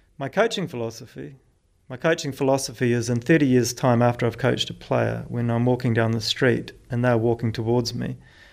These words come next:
when they see me, they smile and walk towards me and put their arm out, and then we hug,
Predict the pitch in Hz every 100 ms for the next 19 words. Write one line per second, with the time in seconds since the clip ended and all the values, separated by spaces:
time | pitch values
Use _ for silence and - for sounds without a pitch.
0 | - 135 139 127 117 - 139 131 117 117
1 | 117 _ _ _ _ _ - 123 - 139
2 | 131 123 117 117 120 120 - 110 113 120
3 | 117 120 120 127 - _ _ _ - _
4 | - 120 117 113 117 117 120 117 107 110
5 | - 120 117 110 107 127 110 113